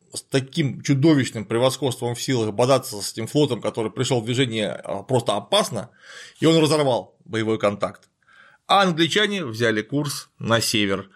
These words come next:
Но к этому времени к полю боя уже подошли двадцать галеонов под командованием Алонсо де Базана. Они преследовали англичан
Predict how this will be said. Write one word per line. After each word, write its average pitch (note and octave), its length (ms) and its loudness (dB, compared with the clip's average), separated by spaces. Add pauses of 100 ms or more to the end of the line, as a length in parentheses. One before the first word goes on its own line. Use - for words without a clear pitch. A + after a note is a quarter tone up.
(300)
Но F#3+ 340 8
к - 120 -4
этому D3 340 0
времени D3+ 500 2
к - 140 -12
полю D#3+ 340 4
боя C#3 440 2
уже C3 420 0
подошли C3 500 0
двадцать C3 680 0
галеонов C#3 640 0
под - 200 -10
командованием A#2 720 -2 (720)
Алонсо A#2 760 0
де A2+ 460 2
Базана. F#2 640 -4 (3500)
Они E3 180 2
преследовали E3+ 800 2
англичан B2+ 840 0